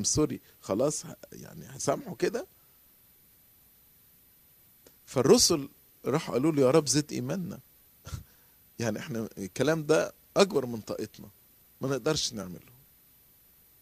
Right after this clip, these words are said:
فربنا قال لهم: "الحقيقة مش مهم كمية الإيمان، المهم نوعية الإيمان". فقال لهم:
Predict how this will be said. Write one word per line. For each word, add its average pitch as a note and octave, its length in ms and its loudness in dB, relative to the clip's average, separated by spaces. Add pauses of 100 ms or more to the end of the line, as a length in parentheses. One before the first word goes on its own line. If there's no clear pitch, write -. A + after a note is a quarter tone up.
(840)
فربنا D3+ 480 2
قال C#3 160 0
لهم: E3+ 240 -2
"الحقيقة D3+ 680 -6 (1500)
مش C3+ 200 0
مهم E3 460 2 (580)
كمية C#3+ 640 4
الإيمان، G#2+ 560 -2 (1000)
المهم B2+ 640 10 (160)
نوعية B2 600 8
الإيمان". F2+ 360 -2 (2000)
فقال D3 280 8
لهم: G#3 380 10